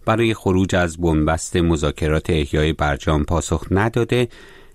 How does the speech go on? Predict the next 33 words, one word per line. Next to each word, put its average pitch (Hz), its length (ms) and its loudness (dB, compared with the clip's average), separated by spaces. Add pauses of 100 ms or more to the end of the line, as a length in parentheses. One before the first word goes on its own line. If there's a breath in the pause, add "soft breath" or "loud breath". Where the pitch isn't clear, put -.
(120 loud breath)
اما 139 280 2
با 120 200 0
شرکای 113 840 0
اروپایی 87 680 0
خود 90 220 -2
در 80 140 0
این 78 160 2
باره 73 320 2
در 78 320 0
تماس 71 520 -2
نزدیک 78 720 0
است. - 260 -18 (380 soft breath)
جوزپ 110 300 0
بورل، 127 340 0 (140)
مسئول 98 720 2
سیاست 85 560 0
خارجی 85 540 2
اتحادیهٔ 87 500 2
اروپا، 101 500 0 (320 loud breath)
سه‌شنبه 135 500 0
گفته 113 300 0
بود 107 220 0
که 117 240 0
متن 101 600 2
تفاهم 82 580 0
تازه‌ای 90 460 0
را 123 160 0
برای 98 420 0
برون 85 400 2
رفت 107 340 -2
از 101 280 0
بنبست 90 460 2
مذاکرات 92 720 0